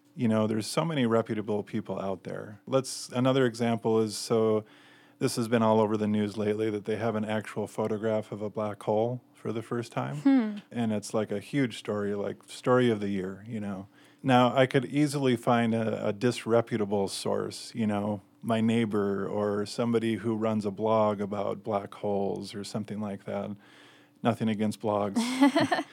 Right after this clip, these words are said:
Speaker 1: But there's so many scientists and so many people involved and so many people doing the research. Just go to Rice University or Princeton or
Speaker 2: Hmm.
Speaker 1: Berkeley, and those sources are pretty easy to track down.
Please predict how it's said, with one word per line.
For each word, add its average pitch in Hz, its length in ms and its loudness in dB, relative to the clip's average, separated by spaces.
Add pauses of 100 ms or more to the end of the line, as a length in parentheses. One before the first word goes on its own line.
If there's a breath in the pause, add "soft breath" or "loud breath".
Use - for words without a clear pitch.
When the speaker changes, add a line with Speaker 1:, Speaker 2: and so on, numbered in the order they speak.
(640 loud breath)
Speaker 1:
But 147 140 2
there's 143 180 4
so 156 220 6
many 135 260 4
scientists 104 880 -6
and 113 160 -2
so 139 220 0
many 127 240 2
people 107 380 -4
involved 101 560 -4
and 101 100 -10
so 120 180 -6
many 120 240 0
people 113 300 -8
doing 104 300 -6
the 104 80 -8
research. 101 680 -8
Just 127 280 0
go 120 240 8
to 117 560 6
Rice 113 480 2
University 107 920 0
or 110 140 -6
Princeton 107 880 -4
or 107 220 -2
Speaker 2:
Hmm. 98 40 -8
Speaker 1:
Berkeley, 104 640 -4
and 104 220 -10 (600 loud breath)
those 139 260 6
sources 113 440 2
are 101 100 0
pretty 113 300 -4
easy 101 280 -6
to 98 120 -6
track 95 320 -12
down. 95 340 -16